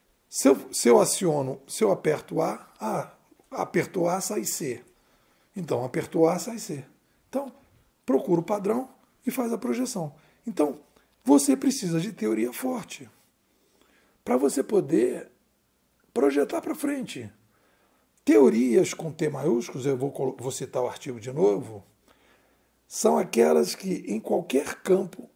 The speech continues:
a partir das percepções iniciais, conseguem identificar e classificar padrões. Sem padrões teóricos, não há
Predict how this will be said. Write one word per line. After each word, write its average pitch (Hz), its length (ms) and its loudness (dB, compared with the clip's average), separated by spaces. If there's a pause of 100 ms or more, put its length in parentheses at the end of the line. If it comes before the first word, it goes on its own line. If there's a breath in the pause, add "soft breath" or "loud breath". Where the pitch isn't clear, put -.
a 165 100 -8
partir 240 500 -6
das 196 200 -2
percepções 156 800 -8
iniciais, 151 720 -10 (100)
conseguem 180 920 -6
identificar 151 1080 -10
e 156 80 -20
classificar 151 920 -10 (220)
padrões. 120 840 -10 (1300 soft breath)
Sem 226 520 0
padrões 160 720 -6
teóricos, 123 840 -6 (120)
não 156 340 0
há 139 320 -4